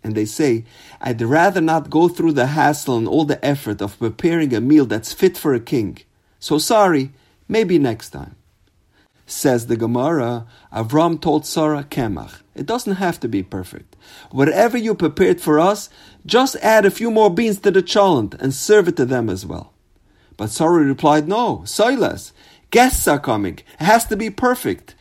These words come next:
I need to serve them the latest recipes from the Whisk magazine." Says the Gemara, "Mikan, we derive from here, she'isha aneyet Sarah ba'archim."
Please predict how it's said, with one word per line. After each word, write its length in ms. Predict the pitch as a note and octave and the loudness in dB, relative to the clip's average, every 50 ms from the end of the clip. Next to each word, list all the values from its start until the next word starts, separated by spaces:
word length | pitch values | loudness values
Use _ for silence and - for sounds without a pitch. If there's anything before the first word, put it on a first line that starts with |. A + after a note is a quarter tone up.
| - - - - - | -20 -20 -18 -4 0
I 100 | - E3 | 0 2
need 220 | G#3 C4 C4 - | 2 2 0 0
to 80 | G#3+ G3 | -2 -6
serve 340 | - - A#3+ A#3+ B3+ A3 | -4 0 2 2 2 4
them 180 | G3+ A3+ G3+ F#3 | 4 2 2 4
the 80 | F3+ F3 | 4 4
latest 480 | F3+ F#3 G3+ A3+ B3 A#3 A3 G3+ - | 4 4 4 2 2 0 -2 -4 -2
recipes 600 | F3+ G#3 A#3 B3 B3 - G#3+ G3+ - G3+ G3+ F#3+ | 0 2 2 2 2 2 0 0 0 -2 -4 -4
from 160 | - F#3 F#3 | 0 0 2
the 80 | F#3 F#3 | 4 4
Whisk 320 | F3+ F#3 F#3+ F3+ - - | 4 4 2 2 2 -2
magazine." 640 | F#3 E3 C#3 B2+ A2+ G#2+ G#2 G2+ F2 D#2+ - - - _ _ _ _ _ _ _ _ _ _ _ _ _ _ _ _ _ _ _ | 0 0 0 0 0 -4 -6 -6 -8 -10 -10 -12 -18 _ _ _ _ _ _ _ _ _ _ _ _ _ _ _ _ _ _ _
Says 340 | - - - A#2+ A#2+ A#2 | -16 -6 -4 -4 -4 -2
the 100 | A#2 A#2+ | -4 -4
Gemara, 440 | A2+ A#2 A2+ A#2+ A#2+ C#3 E3+ E3 B2+ | -4 -2 -2 -2 0 0 0 0 0
"Mikan, 880 | A#2 A#2+ A#2 A#2 - - - E3 C#3+ F3 G3+ F3+ C#3+ B2+ A#2 A2 B2 A#2+ - - - - _ | 2 0 0 -2 -2 -4 0 2 4 4 4 4 4 2 0 -2 -4 -6 -10 -16 -20 -10 _
we 120 | B2+ C3 | -4 -2
derive 560 | A2 B2 B2+ B2 B2 C3 C3 B2 A#2+ A#2+ B2+ | 2 2 4 4 6 6 6 6 4 2 0
from 240 | - C#3+ C3 B2+ B2+ | -2 -2 -2 0 0
here, 420 | C3 D3+ F#3 G#3 F#3 C#3+ C3 C#3 C#3 | 2 2 4 4 4 2 0 -2 -4
she'isha 720 | - - C#3+ - - - - B3 D4 - - C4 A3 F3+ - | -4 -4 -4 -4 -2 0 2 2 4 2 4 4 2 4 4
aneyet 500 | D3+ D3 C#3 D3+ F3 G3+ F#3+ E3 C#3+ C#3 | 2 2 2 2 2 4 4 4 2 0
Sarah 300 | - - D3 B2+ B2 A#2 | -2 -4 -2 -2 0 -2
ba'archim." 540 | A2+ G#2+ G2+ - G2+ F#2 F2+ - - - C2 | -4 -6 -6 -8 -8 -8 -10 -12 -16 -18 -18